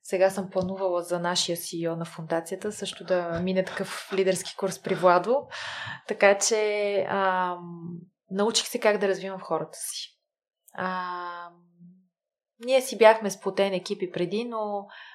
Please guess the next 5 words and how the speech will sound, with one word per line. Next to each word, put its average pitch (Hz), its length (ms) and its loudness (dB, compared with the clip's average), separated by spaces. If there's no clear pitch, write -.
а, 190 340 -2
някак 208 400 0
си 196 680 -6
добавих, 190 840 4
ам, 180 540 0